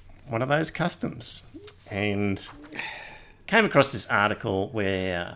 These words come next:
a residential college at the A N U has, uh, basically put heavy restrictions on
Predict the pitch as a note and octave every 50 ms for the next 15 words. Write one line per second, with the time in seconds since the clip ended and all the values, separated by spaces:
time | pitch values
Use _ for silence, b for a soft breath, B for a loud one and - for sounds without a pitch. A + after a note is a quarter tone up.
0 | - F#2 F2+ F2 F2+ F2+ F#2 A2+ A2+ A2+ A2 G#2 F#2+ - - E2+ - - - F2+
1 | F2 F2 F2 E2 D#2+ - - - - - F#2 E2+ D#2 - - G2 F#2+ F#2 F2 F2
2 | E2+ E2+ E2+ E2+ E2 D#2+ D#2+ E2 E2 D2+ - - - F2+ E2+ E2 E2 D#2 - -
3 | - - F2+ - - - - F#2+ F#2 F2+ - E2+ - - F2+ E2 D#2 - - F#2
4 | D#2 - - - A2 F#2 F#2+ F2 D#2+ E2 E2 - - - F2 E2 - - E2 D#2
5 | D#2 D2+ D2 D2+ - - E2+ E2 D#2+ D#2+ D2+ D2+ D2+